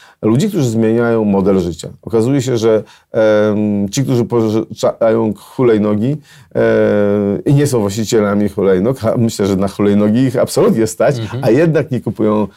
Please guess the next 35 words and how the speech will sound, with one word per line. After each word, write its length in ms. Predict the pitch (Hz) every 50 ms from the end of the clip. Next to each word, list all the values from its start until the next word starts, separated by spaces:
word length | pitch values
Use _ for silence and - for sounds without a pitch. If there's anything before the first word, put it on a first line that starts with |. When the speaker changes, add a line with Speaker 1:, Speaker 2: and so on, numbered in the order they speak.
| _ _
Speaker 1:
hulajnogi 480 | - 123 127 123 120 120 113 110 110 113
na, 300 | 113 113 110 - - 117
na 140 | 117 113
własność. 500 | 107 107 104 107 - - 139 151 139 - _ _ _ -
Może, 340 | 160 160 165 170 165 165 165 -
no, 160 | - 151 156
mówię 260 | 151 147 139 147 143
troszeczkę 400 | 117 143 135 143 139 131 - 143
tak, 240 | 139 143 123 - -
e, 140 | 135 127 123 - - - - - -
em, 640 | 123 120 120 117 117 113 117 113 113 110 104 110
zabawnie, 460 | 101 117 120 123 135 120 101 104 104 107
ale 160 | 110 110 104
też, 340 | 95 131 123 123 - - -
e, 180 | 113 117 113
powstaje 800 | - 110 104 - - - 113 113 113 113 110 110 104 104 98 95 95
grupa 480 | 101 127 127 - 117 110 107 - -
ludzi, 440 | 104 110 104 101 95 120 139 143 131 - _ _ -
młodych 380 | 117 131 135 - 110 107 95 104
ludzi, 420 | 107 104 98 95 110 135 170 170 - - _ _ _ _
którzy 200 | - 117 113 120
my-, 180 | 123 131 131 - -
m-, 220 | - 131 127 120 117
mówią 300 | 117 117 113 120 117 117
śmiało: 420 | - - 113 98 98 95 85 87
„Nie 140 | 117 127 123
muszę 380 | 131 139 135 - 139 123 120 - - _ _ -
mieć 380 | 123 120 123 131 139 135 -
mieszkania, 720 | 135 143 131 131 - - 107 107 107 107 110 120 127 131 127 - - _ _ -
żeby, 580 | - 110 95 110 110 101 95 113 110 110 110 - - 107 110 107 104
e, 20 |
w 100 | 98 -
tym 280 | - 110 110 110 117 113
mieszkaniu 420 | 107 101 - - 101 101 101 98
mieszkać”. 460 | 98 98 90 90 - - - - -